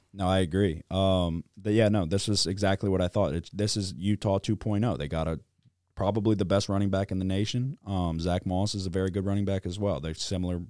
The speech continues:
similar play styles. Obviously, Jonathan Taylor's better. Um,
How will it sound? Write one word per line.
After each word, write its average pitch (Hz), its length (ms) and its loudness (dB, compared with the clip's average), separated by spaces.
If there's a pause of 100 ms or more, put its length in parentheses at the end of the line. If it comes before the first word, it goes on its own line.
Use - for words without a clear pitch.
(100)
similar 107 400 -2
play 98 220 -4
styles. 98 380 -4
Obviously, 95 380 -4
Jonathan 92 380 -4
Taylor's 87 280 -6
better. 95 340 -4 (680)
Um, 95 420 0